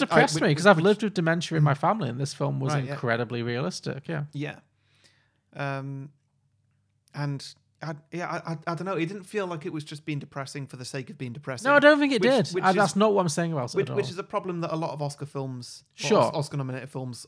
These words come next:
Speaker 1: often do.
Speaker 2: For sure,
Speaker 1: Is
Speaker 2: yeah.
Speaker 1: that they're just unhappy just to try and be like, "Oh, that means it's deep and it's serious."
Speaker 2: Yeah, to try and, like,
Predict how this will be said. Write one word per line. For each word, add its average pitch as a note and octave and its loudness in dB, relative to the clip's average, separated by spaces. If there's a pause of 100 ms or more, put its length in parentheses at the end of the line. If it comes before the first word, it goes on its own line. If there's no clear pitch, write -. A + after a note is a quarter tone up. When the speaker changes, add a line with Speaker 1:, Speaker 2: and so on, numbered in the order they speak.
Speaker 1:
often B2+ -10
do. C3 -10 (220)
Speaker 2:
For E3+ -4
sure, C#3 -4
Speaker 1:
Is C3+ -2
Speaker 2:
yeah. - -10
Speaker 1:
that C3+ -8
they're C3 -6
just C#3+ -10 (200)
unhappy C3 -8
just - -14
to C3+ -12
try C3+ -4
and B2 -8
be B2+ -10
like, B2 -14
"Oh, B2+ -12
that B2 -14
means C3 -10
it's - -16
deep - -10
and B2+ -10
it's - -12
serious." C#3 -2
Speaker 2:
Yeah, E3+ 8
to D3 0
try D3+ 2
and, C#3+ 2
like, C#3+ 0